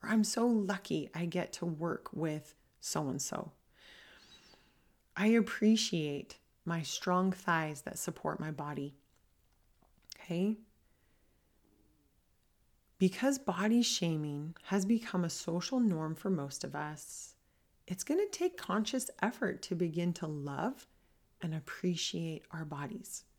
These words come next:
Okay? It's okay if this is hard to begin with. We can do hard things. The fact is, you cannot be grateful and shameful at the same time.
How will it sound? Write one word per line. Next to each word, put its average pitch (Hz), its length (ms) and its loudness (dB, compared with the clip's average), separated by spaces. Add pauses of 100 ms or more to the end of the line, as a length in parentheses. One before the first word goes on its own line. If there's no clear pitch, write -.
(360)
Okay? 175 520 2
It's 170 200 2
okay 254 500 2 (220)
if 180 160 2
this 165 240 -2
is 165 80 2
hard - 580 -2 (140)
to - 80 -6
begin 160 320 -2
with. 147 160 -4
We 190 100 6
can 349 180 -2
do 247 180 4
hard 147 280 -4
things. - 580 -4 (1400)
The 190 80 -2
fact 240 360 0
is, 285 440 2 (260)
you 175 120 0
cannot 208 440 2
be 185 140 4
grateful 196 640 -2 (160)
and 180 200 2
shameful 180 800 0
at 160 140 -8
the 156 100 -4
same 156 300 -2
time. 135 420 -6